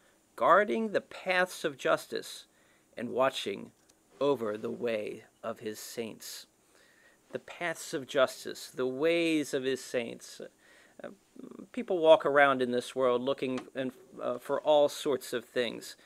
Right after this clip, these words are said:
How good it is to know that our Lord can give direction as we pursue wisdom. Reading further in Proverbs two, verses nine through eleven, he says, "Then you will understand righteousness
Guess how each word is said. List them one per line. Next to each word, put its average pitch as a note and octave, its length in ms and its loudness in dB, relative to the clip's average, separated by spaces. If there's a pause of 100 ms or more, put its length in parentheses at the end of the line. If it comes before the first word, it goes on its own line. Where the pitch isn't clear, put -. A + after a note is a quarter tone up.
(680)
How E3+ 200 2
good F3+ 240 4
it D3+ 140 2
is B2 320 2
to C3 160 -4
know B2+ 340 4
that B2+ 340 0
our B2+ 200 4
Lord C3 480 0
can D3+ 300 -8
give C3+ 360 -4 (300)
direction B2 760 -4
as C3 280 -10
we D3 100 -8
pursue B2 680 -8 (600)
wisdom. A#2 560 -6 (1120)
Reading C3 260 0
further C3+ 360 2
in B2 80 -4
Proverbs C3+ 420 4
two, D3 220 -2
verses C3+ 340 -4
nine C3+ 240 0
through C3 200 -4
eleven, C#3 440 0 (380)
he C3+ 120 -2
says, C#3+ 320 2
"Then D#3 180 4
you F#3+ 80 4
will F#3+ 120 8
understand G3 540 2
righteousness F#3 800 -6